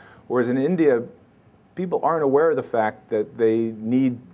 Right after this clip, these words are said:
eyeglasses to begin with, and then if they do know they need eyeglasses, they certainly don't know what strength they need.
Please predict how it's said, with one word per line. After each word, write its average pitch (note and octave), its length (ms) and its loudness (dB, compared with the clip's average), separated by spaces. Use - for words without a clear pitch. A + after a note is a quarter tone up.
eyeglasses A2 680 0
to - 100 -16
begin B2+ 300 -2
with, G#2+ 280 -2
and B2 140 -6
then B2+ 140 -4
if B2 160 -4
they A2+ 140 0
do B2+ 180 -2
know D3+ 180 0
they A#2+ 100 0
need A2+ 180 -2
eyeglasses, A2 460 0
they A2 100 -2
certainly D3+ 280 -2
don't A#2+ 160 -2
know A2+ 80 -4
what G#2+ 160 0
strength C#3+ 400 -4
they F#2+ 120 -6
need. E2+ 260 -8